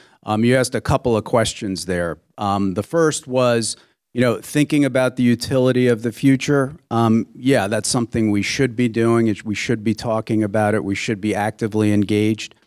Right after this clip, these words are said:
um, in, in those discussions. Um, you know, what I am most focused on and most anxious on is right now is to grow that, you know, penetration of renewables in the state. And I think the more that we do that,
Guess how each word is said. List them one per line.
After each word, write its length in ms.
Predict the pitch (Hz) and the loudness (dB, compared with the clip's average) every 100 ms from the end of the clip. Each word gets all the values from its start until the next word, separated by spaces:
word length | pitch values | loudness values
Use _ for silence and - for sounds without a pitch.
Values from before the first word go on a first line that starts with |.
| _ _ _ | _ _ _
um, 340 | 104 104 104 - | -4 -2 -2 -2
in, 220 | 110 104 | -4 -2
in 220 | - 110 | -2 0
those 260 | 107 107 101 | 2 0 -2
discussions. 840 | 110 - - 117 - 117 110 - - _ _ _ - | -4 -2 0 0 2 2 2 -2 -14 _ _ _ -4
Um, 460 | 120 120 117 113 - _ _ _ _ _ - | 0 2 2 0 -4 _ _ _ _ _ -4
you 120 | 117 | -2
know, 200 | 107 98 _ _ | -2 -4 _ _
what 320 | 113 107 117 | -4 0 2
I 180 | 120 131 | 2 2
am 300 | 127 110 95 _ - | 0 -2 -8 _ -2
most 380 | 123 143 135 - | 2 2 2 -2
focused 480 | 123 117 120 113 | 0 2 2 0
on 260 | 120 113 110 | 0 0 0
and 120 | 101 | 0
most 280 | 104 107 - | 0 0 -2
anxious 480 | 110 113 - 104 - | 0 -2 -4 -8 -6
on 240 | 110 107 | -4 -2
is 180 | 104 95 | -4 -2
right 220 | 107 107 | -2 -2
now 220 | 107 107 | -2 -2
is 120 | 104 - | -2 -4
to 80 | 104 | -10
grow 460 | 95 107 113 110 | -6 0 2 2
that, 360 | 101 104 101 - _ - | 2 0 0 -4 _ -12
you 120 | 107 | -10
know, 160 | 98 | -8
penetration 720 | 95 139 120 104 - 110 - 107 | -6 -2 -2 -2 -2 -2 0 -2
of 160 | 98 | -2
renewables 640 | 92 104 104 104 98 98 113 | -2 0 0 -2 -2 -6 -2
in 120 | 101 | -2
the 80 | 92 | -2
state. 340 | - 131 117 | 0 0 0
And 100 | 104 | 0
I 60 | 95 | -6
think 280 | - 113 - | -2 -4 -2
the 80 | |
more 280 | 110 139 147 | 0 2 2
that 120 | 123 | 0
we 140 | 107 104 | 0 -2
do 280 | 95 135 120 | 2 2 2
that, 300 | 104 95 | 0 -2